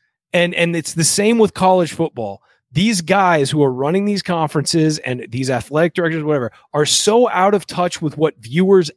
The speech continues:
actually want. They are going to, this year, I guarantee you, next summer,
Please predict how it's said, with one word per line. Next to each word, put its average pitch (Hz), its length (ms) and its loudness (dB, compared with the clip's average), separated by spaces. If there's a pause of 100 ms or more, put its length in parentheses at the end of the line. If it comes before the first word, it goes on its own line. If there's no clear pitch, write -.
actually 175 640 0
want. 135 320 -2 (280)
They 262 220 2
are 233 140 4
going 202 320 0
to, 185 240 -2
this 190 320 2
year, 180 120 2
I 160 120 -4 (180)
guarantee 214 580 -2
you, 117 400 -8 (500)
next 147 440 -2
summer, 151 520 0